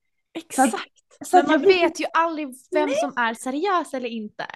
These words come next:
Speaker 1: Ja, jag vet. Och jag ville så gärna svara och bara säga ja. Alltså, snä-, alltså, jag hade lätt typ skickat några meddelanden och alltså det, nej men gud, alltså jag hade gjort det. Men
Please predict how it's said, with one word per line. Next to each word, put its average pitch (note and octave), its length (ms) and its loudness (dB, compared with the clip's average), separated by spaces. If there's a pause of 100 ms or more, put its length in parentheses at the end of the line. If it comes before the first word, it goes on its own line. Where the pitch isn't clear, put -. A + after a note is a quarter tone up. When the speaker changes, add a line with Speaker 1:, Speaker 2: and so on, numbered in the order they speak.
(140)
Speaker 1:
Ja, D#4 180 2
jag E4+ 220 4
vet. F4+ 260 4
Och - 60 -4
jag E4+ 180 2
ville F4 220 0
så F#4 80 -2
gärna D#4 160 -2
svara D#4 420 0
och C#4+ 60 -6
bara D4 160 0
säga C4+ 260 -6
ja. D4 180 -2
Alltså, C#4+ 220 -4
snä-, - 180 -8
alltså, C#4 200 -4
jag C#4 80 -2
hade B3+ 120 -6
lätt B3+ 320 -6 (160)
typ G3+ 180 -6
skickat F3+ 400 -6
några F3+ 180 -2
meddelanden F3 800 -4
och E3 460 -4 (680)
alltså A#3 280 0
det, F#3 380 0
nej G#3+ 360 -4
men G3+ 220 -4
gud, G3 280 -4
alltså G#3 180 -4
jag G3+ 80 2
hade G#3 200 -4
gjort G3+ 220 -6
det. - 280 -2
Men G#3 460 0